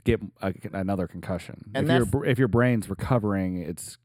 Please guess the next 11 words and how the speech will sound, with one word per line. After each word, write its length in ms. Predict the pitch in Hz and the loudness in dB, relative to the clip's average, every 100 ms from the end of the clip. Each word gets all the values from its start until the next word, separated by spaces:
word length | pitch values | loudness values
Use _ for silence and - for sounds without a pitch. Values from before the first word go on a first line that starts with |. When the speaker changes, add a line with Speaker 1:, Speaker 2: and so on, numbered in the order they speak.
| - | -12
Speaker 1:
it's 400 | - - - - | -12 -12 -18 -10
not 280 | 107 101 76 | -6 -4 -4
like 160 | 90 | -8
he 140 | 87 95 | -6 -6
can 120 | 92 | -6
take 220 | 85 85 | -6 -6
the 100 | 90 | -6
hits 240 | 87 85 - | -8 -10 -12
he 60 | |
could 160 | 82 80 | -12 -12
before. 480 | 85 - 76 - | -12 -14 -12 -14